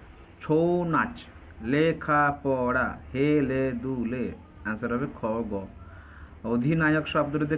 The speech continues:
কয়টি দল আছে? অধিনায়ক, চারটা দল আছে। খাঁটি বাংলা দলের, আহ, গঠনগত রূপ কয় প্রকার? চার প্রকার।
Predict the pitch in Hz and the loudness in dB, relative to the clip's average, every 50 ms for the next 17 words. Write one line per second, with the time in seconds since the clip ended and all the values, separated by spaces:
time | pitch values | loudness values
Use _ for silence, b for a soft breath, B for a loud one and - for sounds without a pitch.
0 | 156 - 147 143 143 143 151 143 147 139 135 135 127 143 139 - - - - - | -2 0 2 2 2 2 2 2 2 2 2 2 2 0 0 -4 -6 -6 -2 0
1 | 139 143 151 151 151 151 147 120 113 120 135 139 143 143 143 139 131 123 123 123 | 2 2 4 4 4 4 2 0 -2 0 2 4 4 6 4 4 4 2 2 2
2 | 127 127 127 123 127 143 143 - - - - - - - - 123 120 - 120 107 | 2 2 2 2 2 0 0 -2 -6 -14 -18 -20 -12 -6 -4 -4 -2 0 -2 -2
3 | 104 104 101 101 - - 95 92 - - B B B B B B B - - 143 | 0 -2 -2 -2 -4 -6 -12 -12 -14 -16 B B B B B B B -2 2 2
4 | 143 143 160 175 165 151 156 151 151 156 160 160 151 156 156 160 165 165 160 135 | 2 4 2 2 2 4 4 6 6 6 4 4 4 4 4 6 4 4 4 2
5 | 143 139 127 120 131 135 135 - 151 160 156 151 156 151 160 160 151 156 147 - | 2 2 2 2 2 2 2 2 2 2 4 4 2 2 2 2 2 2 2 0
6 | 147 139 139 139 139 143 147 156 165 170 165 - - - - - 151 131 123 120 | 0 0 0 0 -2 -2 0 2 0 0 0 -4 -8 -8 -6 0 2 2 2 0
7 | 120 110 104 - 101 92 | -2 -6 -8 -8 -8 -8